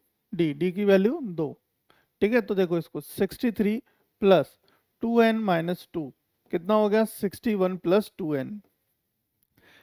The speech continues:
एक एएन की वैल्यू तो ये आ गई, एक एएन की वैल्यू हमारी ये आ गई। दूसरा इधर करो, एएन बराबर ए प्लस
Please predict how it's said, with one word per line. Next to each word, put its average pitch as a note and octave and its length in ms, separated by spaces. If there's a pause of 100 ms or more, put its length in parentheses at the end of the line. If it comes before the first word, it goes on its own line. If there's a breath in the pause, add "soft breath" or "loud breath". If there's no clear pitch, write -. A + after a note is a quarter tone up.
(180 soft breath)
एक A3+ 260
एएन A3 320
की A3 80
वैल्यू G#3 260
तो A#3+ 120
ये G#3 140
आ B2+ 140
गई, - 160 (1900 soft breath)
एक G3 260
एएन G#3 240
की G#3+ 80
वैल्यू G#3 260
हमारी G3+ 360 (260)
ये G3+ 120
आ E3 160
गई। C3+ 220 (140)
दूसरा G3+ 320
इधर G#3 220
करो, A3 260 (560)
एएन G3+ 360
बराबर G3+ 480 (600)
ए G#3 160
प्लस G#3+ 400